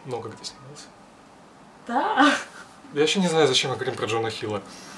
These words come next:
Speaker 1: Особенно в контексте Уэса Андерсона. Вот я думаю, кого
Speaker 2: Ну,
Speaker 1: точно не позовут в
Speaker 2: потому,
Speaker 1: фильм Уэса
Speaker 2: потому
Speaker 1: Андерсона,
Speaker 2: что
Speaker 1: это Джона Хилла.
Speaker 2: Не зарекайся.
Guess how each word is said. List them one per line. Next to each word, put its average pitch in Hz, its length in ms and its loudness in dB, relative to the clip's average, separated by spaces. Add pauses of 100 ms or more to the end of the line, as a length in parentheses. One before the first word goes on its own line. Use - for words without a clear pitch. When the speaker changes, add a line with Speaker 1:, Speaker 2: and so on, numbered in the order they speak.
(280)
Speaker 1:
Особенно - 420 4
в - 40 -4
контексте - 440 4
Уэса 151 300 6
Андерсона. 117 380 -2
Вот 127 140 2
я 143 80 8
думаю, 139 340 6 (180)
кого 131 260 6
Speaker 2:
Ну, 117 140 -2
Speaker 1:
точно 156 260 8
не 143 100 6
позовут 151 380 8
в - 20 -4
Speaker 2:
потому, 147 160 6
Speaker 1:
фильм 135 100 4
Уэса 135 140 8
Speaker 2:
потому 160 120 10
Speaker 1:
Андерсона, 143 360 2
Speaker 2:
что 127 100 2
Speaker 1:
это - 0 -
Джона 135 260 4
Хилла. 107 400 0 (800)
Speaker 2:
Не 214 140 -10
зарекайся. 214 680 -10